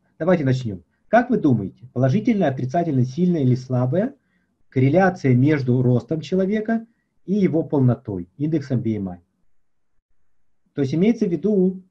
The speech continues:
что рост и полнота вместе растут, или рост растет, полнота падает?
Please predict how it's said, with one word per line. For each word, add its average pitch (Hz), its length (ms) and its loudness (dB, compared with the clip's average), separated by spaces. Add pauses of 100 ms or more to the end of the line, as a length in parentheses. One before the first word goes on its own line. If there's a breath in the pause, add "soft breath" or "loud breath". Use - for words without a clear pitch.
(260)
что - 240 -2
рост 160 420 2 (280)
и 131 60 -8
полнота 135 640 0
вместе 127 420 2
растут, 262 500 -2 (340)
или 147 180 0
рост 156 260 2
растет, 175 320 -2
полнота 135 340 0
падает? 92 420 -8